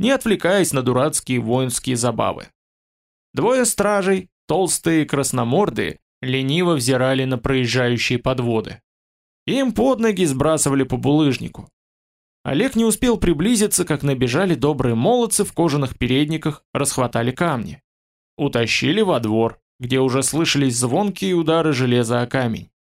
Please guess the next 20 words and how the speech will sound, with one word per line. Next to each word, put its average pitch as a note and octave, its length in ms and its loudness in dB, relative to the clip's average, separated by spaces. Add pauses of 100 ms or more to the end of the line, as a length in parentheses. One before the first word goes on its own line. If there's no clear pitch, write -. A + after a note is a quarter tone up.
(640)
Мы-то B3 440 0
с - 100 0
него D#3 240 2
не F3 140 0
запросили, A2+ 760 -4 (240)
пеший. - 440 -2 (680)
Он C4+ 220 0
видел, B3 340 4
как - 200 -4
по C3+ 120 0
ту A#3 160 0
сторону G3+ 400 2
ворот D#3 320 2
с B2 80 -6
десяток F#3+ 540 0
дикарщиков F#3+ 720 -2
обтесывают F#3+ 640 0
глыбы E3+ 440 2
в A#2+ 100 -2
булыжнике, B2+ 720 -2